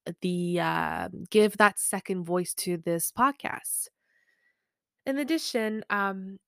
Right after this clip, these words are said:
if ever you are an avid Reddit user like I am, and there is a post that you just, uh, like, ghost, paranormal post that you just fell in love with and would love to have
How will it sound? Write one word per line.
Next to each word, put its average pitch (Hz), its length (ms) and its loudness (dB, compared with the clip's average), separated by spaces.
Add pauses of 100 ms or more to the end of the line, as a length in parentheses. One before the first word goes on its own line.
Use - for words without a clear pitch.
if 208 200 -4
ever 214 380 4
you 202 260 2
are 185 240 2
an 185 180 -2
avid 185 420 -4
Reddit 285 340 0
user 247 380 0
like 202 200 0
I 262 140 2
am, 254 320 -2
and 196 300 -2
there 190 160 0
is 190 260 0
a 185 80 2
post 208 480 2
that 190 260 0
you 190 360 0
just, - 340 -4
uh, 175 220 0
like, 165 160 -4 (120)
ghost, 180 560 0
paranormal 185 440 0
post 190 200 -2
that 175 100 -4
you 175 80 -4
just - 140 -4
fell 175 180 0
in 175 100 0
love 240 240 2
with 247 340 0
and 175 300 -4
would 170 220 -2 (580)
love 269 540 -2
to 240 120 2
have 208 400 4